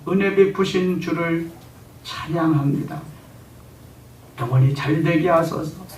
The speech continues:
생명적인 주님 만나고 그 은혜 속에 살기를 원합니다. 하나님, 이 자리에 록펠러와 같이, 카네기와 같이, 완나메이커와 같이, 그래서 하나님이 주시는 은혜와 복으로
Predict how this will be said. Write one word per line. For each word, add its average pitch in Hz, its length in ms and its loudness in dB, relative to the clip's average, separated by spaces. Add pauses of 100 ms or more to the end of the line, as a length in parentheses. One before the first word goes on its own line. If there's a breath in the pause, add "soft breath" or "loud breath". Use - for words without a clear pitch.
(140 loud breath)
생명적인 214 720 6
주님 240 280 4
만나고 240 500 6
그 247 140 0
은혜 240 220 2
속에 226 260 2
살기를 208 420 4
원합니다. 180 720 6 (180 loud breath)
하나님, 220 360 6
이 233 100 6
자리에 247 600 6
록펠러와 262 580 8
같이, 240 400 4
카네기와 233 680 6
같이, 208 480 2 (100)
완나메이커와 196 960 4
같이, - 440 -8
그래서 254 260 4
하나님이 247 480 6
주시는 240 380 2
은혜와 226 340 6
복으로 190 540 0